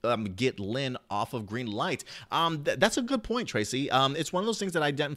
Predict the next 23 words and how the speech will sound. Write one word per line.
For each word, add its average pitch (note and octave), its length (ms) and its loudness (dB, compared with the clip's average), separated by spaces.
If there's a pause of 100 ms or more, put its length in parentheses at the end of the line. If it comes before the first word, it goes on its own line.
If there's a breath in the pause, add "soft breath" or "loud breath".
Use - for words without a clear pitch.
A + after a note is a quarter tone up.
(140)
definitely E3+ 280 0
didn't C3 200 -6
think D3 160 -2
about A#2 220 0
just C#3 140 -4
because C#3+ 300 -2
that A#2 120 0
moment A#2+ 320 -2
was A2 140 -2
so A#2+ 180 0
brief G2 400 -4
between C#3+ 340 -6
them D3 180 -2 (240 loud breath)
when A2+ 120 0
she's, A2+ 240 -2
when A2 120 0
he's, A2 360 -4
you A2+ 80 -2
know, F#2+ 100 0
picking - 360 -2
her A2+ 180 -2
up A2+ 260 2
and, F2+ 300 -4